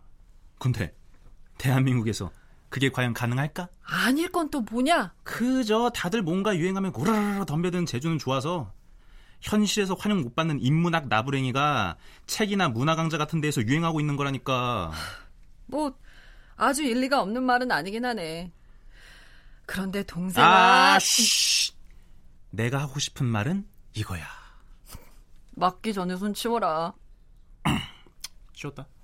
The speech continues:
Speaker 1: 음, 엄마 아빠 대신하는 거니까 끝까지 들어. 누나가 어떤 목표를 갖고 있는지 모르겠지만 그 적당히 콧대 낮추고 현실을 바라보려고 해봐.
Speaker 2: 뭐?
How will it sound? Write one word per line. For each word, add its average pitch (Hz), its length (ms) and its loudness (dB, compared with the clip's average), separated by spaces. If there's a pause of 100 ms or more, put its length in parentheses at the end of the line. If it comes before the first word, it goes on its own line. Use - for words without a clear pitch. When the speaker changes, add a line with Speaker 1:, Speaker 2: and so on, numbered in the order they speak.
(2000)
Speaker 1:
음, 156 120 0
엄마 165 280 2
아빠 180 220 0
대신하는 165 440 0
거니까 139 760 -2
끝까지 156 320 -6
들어. 101 280 -4 (1300)
누나가 117 880 0 (300)
어떤 110 460 -4
목표를 120 380 -4
갖고 107 280 -6
있는지 117 220 -2
모르겠지만 101 1000 -4 (880)
그 135 120 -8
적당히 214 380 0
콧대 - 320 -6
낮추고 160 440 -6 (340)
현실을 254 460 -2
바라보려고 160 500 -4
해봐. 139 440 -8 (100)
Speaker 2:
뭐? 202 320 8